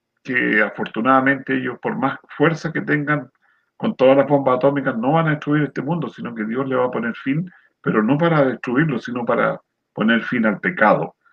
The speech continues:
Destruir a los que no quieren vivir en paz, los que no quieren amar al prójimo, los que no quieren compartir con el prójimo.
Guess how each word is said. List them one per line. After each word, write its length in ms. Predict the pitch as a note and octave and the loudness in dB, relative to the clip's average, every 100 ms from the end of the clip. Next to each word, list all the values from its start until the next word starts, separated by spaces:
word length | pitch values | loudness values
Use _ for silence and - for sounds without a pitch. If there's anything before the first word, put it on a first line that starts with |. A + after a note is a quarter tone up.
| _ _ _ | _ _ _
Destruir 540 | - F#2 - G#2+ D3 F#3 | -4 -2 2 6 6 6
a 120 | C3 | 2
los 160 | A#2+ | 0
que 120 | - A2 | 0 -2
no 180 | A#2 | -2
quieren 400 | - D#3+ C#3 G#2+ | -2 -2 0 0
vivir 300 | G2 G2 A2 - | 0 0 -2 -2
en 160 | G#2 F#2+ | -4 -2
paz, 380 | A2 F#2+ - _ _ _ _ _ _ _ _ _ _ _ _ - | -2 -2 -4 _ _ _ _ _ _ _ _ _ _ _ _ -4
los 160 | - | -4
que 100 | - | 0
no 200 | A3+ C4+ | 2 2
quieren 380 | - F#3 E3 A2+ - _ _ _ _ - | 2 2 4 0 -4 _ _ _ _ -4
amar 280 | G2 A#2 B2+ | 2 4 6
al 180 | A#2 - | 4 2
prójimo, 500 | B2+ G2 G#2 E2 - | 0 0 -2 -6 -4
los 160 | - - | -4 -2
que 120 | A2 | 0
no 180 | B2+ - | 0 2
quieren 480 | D3+ C3+ G#2+ G#2+ - _ - _ | 2 4 2 -2 -10 _ -20 _
compartir 680 | A2 G2 G2 - - C3+ - | -4 -2 -4 -6 -6 -8 -4
con 160 | G#2+ | -6
el 100 | F#2 | -6
prójimo. 340 | - F#2+ - | -6 -6 -6